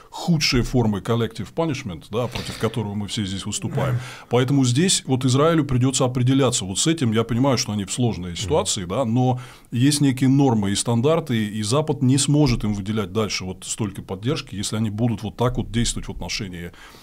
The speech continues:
Speaker 1: мирного населения.
Speaker 2: Ну, если, слушай, если Израиль будут, условно говоря, защищать Соединенные Штаты, это будет достаточно.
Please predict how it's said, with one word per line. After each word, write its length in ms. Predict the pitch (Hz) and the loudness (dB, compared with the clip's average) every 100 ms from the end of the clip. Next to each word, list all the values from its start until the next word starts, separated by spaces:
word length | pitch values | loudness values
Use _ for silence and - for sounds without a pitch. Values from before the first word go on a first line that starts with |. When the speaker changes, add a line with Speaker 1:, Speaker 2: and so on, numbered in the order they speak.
| - | -8
Speaker 1:
мирного 340 | - 117 110 101 | 0 2 2 0
населения. 320 | 98 - 87 143 | -4 -6 -2 2
Speaker 2:
Ну, 80 | |
если, 280 | 190 220 - 139 | 4 4 2 -2
слушай, 220 | - 160 107 190 | -2 0 0 0
если 340 | - 151 113 - - - - - - - - - - - - | 0 0 -2 -8 -20 -20 -20 -20 -20 -20 -20 -20 -20 -12 0
Израиль 480 | 143 120 135 147 127 | 2 6 8 10 8
будут, 420 | 113 110 160 123 123 - - - | 6 6 4 4 -2 -6 -18 -20
условно 340 | - 127 117 107 | -10 -4 -2 -2
говоря, 200 | 104 101 | -2 -2
защищать 360 | 101 - 120 | -2 -2 -2
Соединенные 400 | 95 110 107 113 | -2 0 0 0
Штаты, 260 | 104 143 131 | 0 -4 -4
это 120 | 101 | -8
будет 180 | 98 120 | -10 -12
достаточно. 460 | - - - - | -14 -16 -16 -18